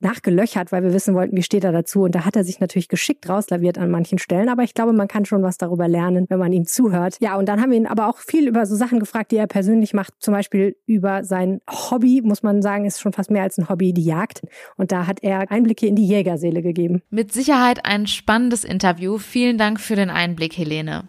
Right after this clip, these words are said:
Speaker 2: Die Highlights aus dem neuen Format und dem Gespräch mit N-R-W-Verkehrsminister Henrik Wüst, die hört ihr morgen früh hier im Aufwacher.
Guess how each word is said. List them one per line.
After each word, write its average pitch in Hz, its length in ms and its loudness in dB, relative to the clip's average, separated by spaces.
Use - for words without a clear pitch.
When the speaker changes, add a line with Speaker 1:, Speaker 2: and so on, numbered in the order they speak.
Speaker 2:
Die 226 160 0
Highlights 294 400 0
aus 277 200 -4
dem 269 200 -2
neuen 226 240 0
Format 196 480 -2
und 277 220 -8
dem 269 160 -2
Gespräch 269 400 -2
mit 247 260 0
N-R-W-Verkehrsminister 220 1080 -2
Henrik 196 500 -2
Wüst, 240 540 -4
die 320 120 4
hört 269 200 4
ihr 262 100 -4
morgen 226 300 2
früh 269 240 -2
hier 220 400 -2
im 208 120 -6
Aufwacher. - 640 -6